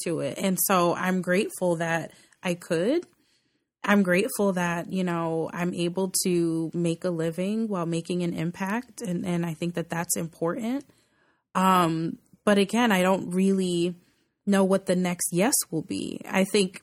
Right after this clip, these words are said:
for me, which I think probably similar to you, it's like we're figuring things out every day. It doesn't necessarily come with a blueprint, but the passion is such a driver. Um, and so whenever I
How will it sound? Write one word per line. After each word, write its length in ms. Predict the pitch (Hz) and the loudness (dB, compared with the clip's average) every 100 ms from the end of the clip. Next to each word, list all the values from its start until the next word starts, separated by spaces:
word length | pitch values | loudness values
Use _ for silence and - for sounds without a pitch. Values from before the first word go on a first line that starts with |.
| - - | -8 0
for 120 | 180 | 2
me, 640 | 190 269 262 202 185 202 - - - _ - | 4 4 4 2 0 -2 -6 -18 -20 _ 0
which 180 | 262 247 | 2 4
I 100 | 262 | 4
think 180 | 339 | 4
probably 240 | 330 339 294 | 4 4 4
similar 280 | - 247 233 | 4 4 2
to 140 | 208 214 | 2 0
you, 200 | 233 254 | 2 2
it's 120 | 208 | 2
like 120 | 196 | 0
we're 120 | 202 196 | 0 2
figuring 300 | 226 233 233 | 2 4 4
things 240 | 202 202 202 | 2 0 2
out 180 | 185 160 | 0 0
every 280 | 180 185 | -2 -2
day. 240 | 175 190 170 | 0 2 2
It 100 | 156 | 2
doesn't 260 | 190 196 | 0 0
necessarily 500 | 180 180 175 180 175 | -2 -2 -2 -2 -2
come 220 | 165 185 185 | -2 -2 -2
with 160 | 175 | -2
a 60 | 165 | -4
blueprint, 680 | 165 196 233 - 165 160 - - - _ | -2 -2 -2 -2 -4 -4 -10 -18 -20 _
but 160 | 180 175 | -4 -2
the 60 | |
passion 580 | 180 - 214 247 - 185 | -4 0 2 2 0 0
is 120 | 170 | 2
such 200 | - 170 | 0 -2
a 60 | 160 | -4
driver. 720 | 156 165 160 170 - - 190 - _ _ _ - | -4 -4 -4 -6 -10 -10 -10 -14 _ _ _ -2
Um, 600 | 175 165 160 156 165 - - | 0 0 0 -2 -4 -8 -4
and 180 | 185 170 | -2 0
so 560 | - 170 160 160 156 175 175 _ _ _ | 0 2 2 0 -2 -4 -12 _ _ _
whenever 760 | 196 185 190 214 190 185 185 180 | -4 0 0 2 2 4 4 4
I 520 | - 170 165 165 165 | 2 0 0 0 -2